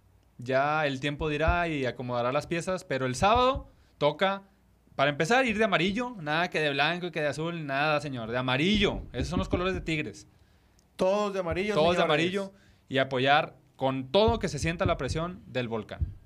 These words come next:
Speaker 1: Es todo. Espero que Tigres salga victorioso,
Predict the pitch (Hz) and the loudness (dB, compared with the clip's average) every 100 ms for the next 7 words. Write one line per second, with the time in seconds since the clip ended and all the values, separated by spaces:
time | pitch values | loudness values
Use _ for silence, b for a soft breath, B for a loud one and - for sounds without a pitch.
0 | - _ _ _ - _ 143 147 190 208 | -20 _ _ _ -20 _ -4 0 0 2
1 | 220 214 b b b 127 127 165 202 214 | -2 -6 b b b -10 0 2 2 -2
2 | - _ _ _ - 127 143 160 160 151 | -10 _ _ _ -10 -4 -2 -2 -4 -4
3 | 151 147 139 175 190 202 208 | -4 -4 -4 -4 -4 -6 -10